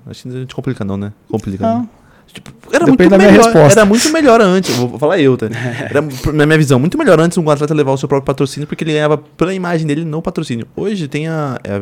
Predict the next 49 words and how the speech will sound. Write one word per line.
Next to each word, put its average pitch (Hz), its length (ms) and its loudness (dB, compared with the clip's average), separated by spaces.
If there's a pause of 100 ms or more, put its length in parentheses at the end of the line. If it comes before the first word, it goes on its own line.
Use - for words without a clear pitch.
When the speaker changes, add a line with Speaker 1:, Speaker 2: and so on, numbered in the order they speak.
Speaker 2:
A 117 60 0
Speaker 1:
é 113 60 2
Speaker 2:
Venom. 107 240 2
Speaker 1:
Venom, 101 280 -2
né? 98 60 -12 (480)
Que 165 60 -10
ela 170 80 0
te 160 80 -4
paga, 139 240 0
nem 143 100 -6
sei 147 140 -6
quanto 131 140 -6
que 131 40 -6
é 120 40 -2
mensal, 120 440 -4
Speaker 2:
Sim. 104 200 -6
Speaker 1:
só 123 100 -4
que 151 80 -8
não 143 80 -8
sei 147 100 -6
se - 80 -12
é 147 40 -8
nem 143 80 -6 (180)
é 143 80 0
tão 135 220 -2
alto. 156 260 -2
Mano, 175 180 0
tinha - 220 -4
tanto 175 300 -4
patro-, 117 260 -6
porra, 117 180 -2
o 95 280 -4
Speaker 2:
Só 110 120 2
um 113 40 4
Speaker 1:
Vi- 113 80 4
Speaker 2:
detalhe 110 280 4
que - 120 -2
não 135 100 2
é - 20 2
mensal, 135 400 2
tá? 107 180 -4 (200)
Speaker 1:
Não 120 140 -2
é - 20 -2
mensal 127 340 -2
por 107 80 -2
Speaker 2:
Não, 120 80 2
Speaker 1:
luta? 147 220 0
Speaker 2:
por 107 100 -4
luta. 98 220 -8